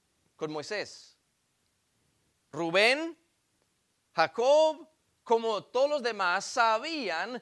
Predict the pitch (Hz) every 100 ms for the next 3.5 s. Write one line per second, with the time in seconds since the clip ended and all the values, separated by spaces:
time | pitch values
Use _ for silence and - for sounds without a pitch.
0 | _ _ 233 240 226 208 247 302 - 277
1 | 240 220 233 220 190 302 311 233 135 135
2 | 226 233 240 302 311 185 170 180 160 190
3 | 233 294 - - _